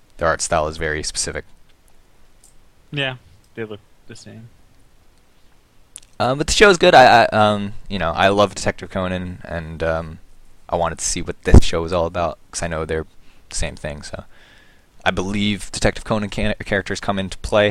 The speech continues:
Speaker 1: at some point. But, uh, yeah, that's Magic Kaito. I think that's how you pronounce it. Fourteen twelve. Fourteen twelve spells kid.
Speaker 2: Whoa.
Speaker 1: <laughs>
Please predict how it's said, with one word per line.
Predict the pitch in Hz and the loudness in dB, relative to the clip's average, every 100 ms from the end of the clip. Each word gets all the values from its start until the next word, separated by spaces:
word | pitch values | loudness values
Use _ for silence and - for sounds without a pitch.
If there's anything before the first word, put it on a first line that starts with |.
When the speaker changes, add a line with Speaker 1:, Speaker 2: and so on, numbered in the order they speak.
| - | 2
Speaker 1:
at | 101 | 0
some | - 104 | -4 -4
point. | 110 107 - _ - _ _ - _ _ _ _ _ _ _ _ _ _ _ - - | -6 -8 -10 _ -20 _ _ -20 _ _ _ _ _ _ _ _ _ _ _ -20 -16
But, | - 82 | -8 -4
uh, | 82 82 82 - - - | -4 -4 -4 -8 -10 -6
yeah, | 117 | -4
that's | 98 - | -4 -8
Magic | 92 98 101 107 - | -8 0 2 2 -4
Kaito. | - - 123 139 - 190 196 - - - - - - - | -6 0 0 0 0 0 0 -6 -20 -20 -20 -20 -20 -12
I | |
think | - 113 | -10 -6
that's | 113 | -4
how | 120 | -2
you | 120 | -4
pronounce | - 123 120 131 | -4 -4 -4 -4
it. | - - | -4 -8
Fourteen | - 110 - - 113 110 110 - - | -8 -6 -6 -8 -6 -6 -10 -16 -14
twelve. | - 104 127 123 - - _ - - - - | -4 -2 -2 -4 -12 -20 _ -20 -20 -20 -18
Fourteen | - 90 92 | -10 -8 -8
twelve | 80 95 85 | -4 0 0
spells | - - - | -4 -10 -12
kid. | - - - 95 - - - - - - - - - - _ - _ - _ _ _ - - - - - _ - 117 | -12 -10 -8 -8 -10 -14 -16 -20 -20 -20 -20 -20 -20 -20 _ -20 _ -20 _ _ _ -20 -20 -20 -20 -20 _ -20 -18
Speaker 2:
Whoa. | 120 117 - - - - - - | -14 -14 -16 -20 -20 -20 -8 0
Speaker 1:
<laughs> | - 117 107 113 123 | 0 0 -2 -4 -6